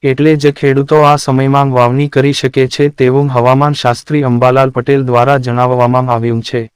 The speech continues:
ખાસ ગુજરાતમાં દક્ષિણ ગુજરાત, મધ્ય ગુજરાત, ઉત્તર ગુજરાત સહિત સૌરાષ્ટ્રના મોટા ભાગના વિસ્તારમાં સારો વરસાદ પડશે તેવી અંબાલાલ દ્વારા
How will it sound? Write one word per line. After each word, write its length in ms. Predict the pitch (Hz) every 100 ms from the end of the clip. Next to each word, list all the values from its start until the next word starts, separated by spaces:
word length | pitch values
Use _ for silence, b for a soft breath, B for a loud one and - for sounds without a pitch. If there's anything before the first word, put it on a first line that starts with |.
| _ _ _ _ _ _ -
ખાસ 280 | 156 165 -
ગુજરાતમાં 720 | 147 139 147 151 151 156 147
દક્ષિણ 460 | 131 123 - 175 160
ગુજરાત, 440 | 139 127 143 147
મધ્ય 340 | 143 131 139 151
ગુજરાત, 520 | 135 131 143 147 147
ઉત્તર 300 | 131 - 143
ગુજરાત 420 | 127 123 135 147
સહિત 340 | - 131 135 147
સૌરાષ્ટ્રના 680 | - 127 135 139 - 135 135
મોટા 340 | 120 127 143
ભાગના 420 | 127 123 127 139
વિસ્તારમાં 600 | 127 120 - 131 131 135
સારો 380 | 135 123 123 139
વરસાદ 440 | 127 120 - 135 135
પડશે 340 | 127 - 151
તેવી 360 | 143 127 135 147
અંબાલાલ 520 | 120 120 131 135 131
દ્વારા 360 | 120 120 135